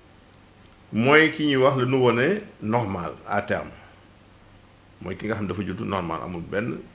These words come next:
défaut. Kooku deru yaram bi dafay, dafay, dafay, dafay ferme, maanaam dafay ferme, dafay tëju. Du yaraax daal maanaam. Ki nga xam ni mooy le nouveau-né prématuré,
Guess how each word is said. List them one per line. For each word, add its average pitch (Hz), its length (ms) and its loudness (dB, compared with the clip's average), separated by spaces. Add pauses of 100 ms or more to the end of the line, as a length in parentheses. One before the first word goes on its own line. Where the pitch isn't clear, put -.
(220)
défaut. - 300 -8 (1500)
Kooku 160 540 6 (440)
deru 151 300 6
yaram 127 240 6
bi 107 60 -2
dafay, 117 400 0
dafay, 104 300 -4
dafay, 101 340 -4
dafay 104 360 -4 (180)
ferme, 92 340 0
maanaam 90 240 -8
dafay 101 220 -2
ferme, 101 260 -2
dafay 95 220 -4 (100)
tëju. 92 220 -4 (1900)
Du 85 100 -8
yaraax 95 260 -2
daal 87 160 -2
maanaam. 78 260 -6 (1400)
Ki 160 140 4
nga 185 100 8
xam 160 280 4
ni 165 80 6
mooy 143 200 8
le 143 80 8
nouveau-né 127 380 4
prématuré, 117 600 0